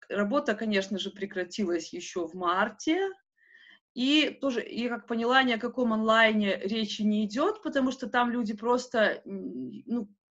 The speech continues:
так, вы-, выходит так, что не обладают такими умениями, чтобы онлайн как-то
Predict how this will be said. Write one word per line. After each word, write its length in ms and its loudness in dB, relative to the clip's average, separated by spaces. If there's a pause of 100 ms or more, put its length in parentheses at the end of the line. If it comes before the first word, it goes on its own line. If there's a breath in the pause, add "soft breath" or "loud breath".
(300)
так, 200 -2 (540)
вы-, 200 -4
выходит 460 0
так, 180 6
что 180 -6
не 340 2
обладают 680 6
такими 400 -4
умениями, 680 4
чтобы 480 0
онлайн 600 6
как-то 480 0